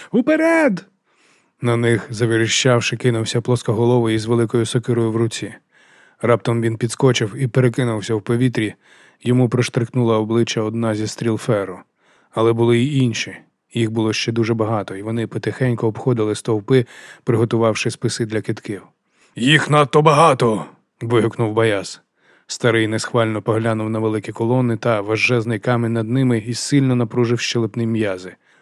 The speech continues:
Повітря довкола нього замерехтіло. «Блядь!»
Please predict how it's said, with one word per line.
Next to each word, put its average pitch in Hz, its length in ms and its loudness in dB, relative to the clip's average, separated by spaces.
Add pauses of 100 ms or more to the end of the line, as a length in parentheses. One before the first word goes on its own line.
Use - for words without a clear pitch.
Повітря 123 420 2
довкола 113 380 -4
нього 113 240 -4
замерехтіло. 110 680 -6 (720)
«Блядь!» 117 840 2